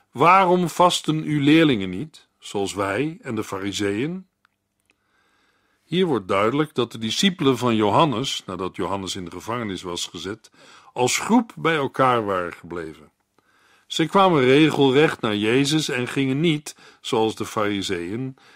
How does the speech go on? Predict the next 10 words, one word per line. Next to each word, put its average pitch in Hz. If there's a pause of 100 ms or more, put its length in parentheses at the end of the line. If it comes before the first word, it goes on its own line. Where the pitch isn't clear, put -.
(140)
naar 98
zijn 113
discipelen. 135 (960)
De 127
farizeeën 190
kwamen 175
vaak 180
om 156
te 135
bekritiseren, 127